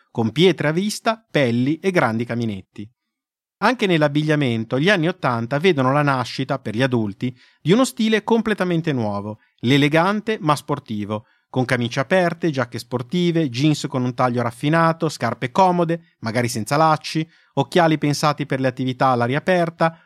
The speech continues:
orologi costosi ma più grandi e robusti e nuove acconciature per i capelli,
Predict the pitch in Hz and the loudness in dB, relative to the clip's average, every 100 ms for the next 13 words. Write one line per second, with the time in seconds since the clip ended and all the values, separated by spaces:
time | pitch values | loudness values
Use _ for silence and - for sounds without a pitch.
0 | _ - 180 180 151 127 127 143 - 180 | _ 2 4 6 4 0 -2 -4 2 4
1 | 202 202 208 135 113 117 123 131 131 113 | 4 2 -2 -4 -4 0 2 2 0 -2
2 | - 131 180 233 208 - 139 - - - | -2 0 2 2 0 -2 -4 -6 -16 0
3 | 165 247 196 170 165 202 214 202 226 202 | 4 4 4 0 2 0 0 -2 0 0
4 | 170 147 131 113 104 104 | 0 -4 -4 -4 -6 -8